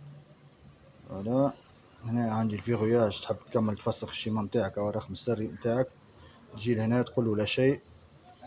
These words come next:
فسخ. لا نجربه الآن، لا يوجد عنا بصمة ولا رقم سري. نجرب بالأصابع الكل، عاش عندي حتى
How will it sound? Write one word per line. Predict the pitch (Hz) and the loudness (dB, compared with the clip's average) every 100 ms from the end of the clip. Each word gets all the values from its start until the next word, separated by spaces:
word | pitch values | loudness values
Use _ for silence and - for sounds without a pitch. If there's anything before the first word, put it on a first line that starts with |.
| - - | -18 -4
فسخ. | 127 - - - - - - - - - - - 143 - 107 | -4 -4 -10 -16 -20 -20 -20 -20 -18 -18 -12 -8 -8 -10 -6
لا | 113 120 | -2 0
نجربه | 113 120 101 107 117 | 0 0 0 -2 -2
الآن، | 117 120 202 - - - - - - - - - 113 | 0 0 -2 -6 -12 -20 -20 -20 -20 -20 -20 -10 -2
لا | 113 | 2
يوجد | 110 131 110 110 | 4 4 2 0
عنا | 113 117 110 107 - - - - - - - | 0 2 2 -2 -6 -14 -18 -18 -20 -20 -4
بصمة | 120 113 107 101 | -2 -2 -4 -2
ولا | 107 113 | 0 0
رقم | 113 104 | 0 -6
سري. | 98 139 143 151 - - - - - - - - - - - | -2 0 0 -2 -6 -20 -20 -20 -20 -20 -20 -20 -20 -18 -12
نجرب | 98 120 113 107 | -2 0 0 -2
بالأصابع | 101 110 113 110 107 104 113 - 107 127 104 92 | -2 -4 -6 -6 -6 -6 -6 -8 -4 -2 0 -2
الكل، | - 120 139 180 - - - - - - - - | -2 -2 -2 -4 -14 -20 -20 -20 -20 -20 -20 -12
عاش | 104 98 - | -8 -6 -4
عندي | 101 92 | -6 -4
حتى | 90 113 - 98 | -4 -4 -2 -4